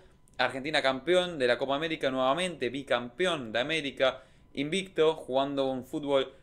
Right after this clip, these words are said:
no tan vistoso, pero sí partidos muy interesantes, de los cuales ya analizamos todos tácticamente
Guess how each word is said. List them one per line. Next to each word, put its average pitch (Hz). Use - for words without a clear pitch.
no 208
tan 170
vistoso, 185
pero 156
sí 156
partidos 131
muy 139
interesantes, 151
de 113
los 110
cuales 127
ya 131
analizamos 127
todos 156
tácticamente 120